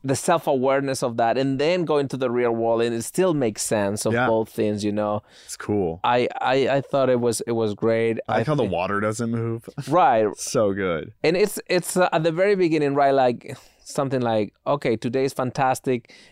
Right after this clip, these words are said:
Speaker 1: It's the best day of my life," like, tomorrow and the next day and the next day.
Speaker 2: Mm-hmm.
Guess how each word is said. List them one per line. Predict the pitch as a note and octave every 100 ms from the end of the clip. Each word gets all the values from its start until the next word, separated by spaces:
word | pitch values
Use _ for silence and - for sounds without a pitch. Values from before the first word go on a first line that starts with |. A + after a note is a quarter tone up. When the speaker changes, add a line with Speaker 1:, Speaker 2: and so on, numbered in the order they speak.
| -
Speaker 1:
It's | B2
the | B2+ A#2+
best | D#3 D3
day | D3+
of | C#3+
my | C3+
life," | C3 C3 B2+ B2+
like, | B2+ A#2 -
tomorrow | B2+ B2 B2 A#2+ A#2
and | A2+
the | A2
next | A2+ G#2+
day | A2
and | A2 G#2+
the |
next | G#2+ G#2+ -
day. | E3 D3+
Speaker 2:
Mm-hmm. | B2+